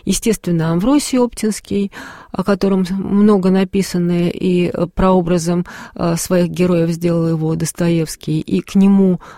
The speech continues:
э, питал уважение даже Лев Николаевич Толстой, несмотря на все свои странности в отношении с церковью. И, в общем-то, э, практически больше-то подробно и, может быть, и ни о ком. А ведь, э, старец Нектарий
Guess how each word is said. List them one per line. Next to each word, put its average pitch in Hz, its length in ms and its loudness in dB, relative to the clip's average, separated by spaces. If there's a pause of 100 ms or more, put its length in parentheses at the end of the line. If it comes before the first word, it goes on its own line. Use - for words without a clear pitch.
э, 165 640 -2
питал 175 300 0
уважение 165 560 0
даже 156 380 -2
Лев 165 260 -2
Николаевич 156 400 -4
Толстой, 156 420 -2
несмотря 208 460 -2
на 185 120 -2
все - 160 -4
свои 160 280 -6
странности 156 720 -4 (240)
в 160 80 -4
отношении 160 520 -4
с - 60 -8
церковью. 156 560 -6 (760)
И, 247 140 2
в 269 60 2
общем-то, 277 420 2
э, 220 960 0
практически - 540 -2
больше-то 226 840 0
подробно 220 680 2
и, 202 480 -4
может 208 320 -2
быть, 196 200 -4
и 214 60 0
ни 208 140 2
о 214 120 0
ком. 143 380 -6 (1000)
А 196 200 0
ведь, 208 420 -2
э, - 1080 0
старец 220 440 -2
Нектарий 277 640 0